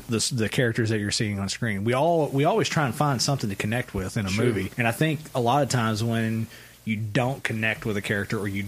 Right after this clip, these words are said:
Speaker 1: don't connect with a story, that's when you lose interest in what is on the screen.
Speaker 2: Sure.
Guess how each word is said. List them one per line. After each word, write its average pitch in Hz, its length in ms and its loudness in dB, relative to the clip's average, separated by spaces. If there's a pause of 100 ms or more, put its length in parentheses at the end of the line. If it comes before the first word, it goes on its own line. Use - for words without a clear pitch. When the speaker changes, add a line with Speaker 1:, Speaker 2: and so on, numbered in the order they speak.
(120)
Speaker 1:
don't 120 260 2
connect 107 460 -2
with 101 400 2
a - 20 -4
story, 101 580 2
that's 123 200 0
when 127 140 2
you 110 120 2
lose 113 240 0
interest 117 480 0
in 104 160 2
what 107 160 4
is 101 140 2
on 107 180 2
the 92 80 0
screen. 98 400 0
Speaker 2:
Sure. 120 300 -4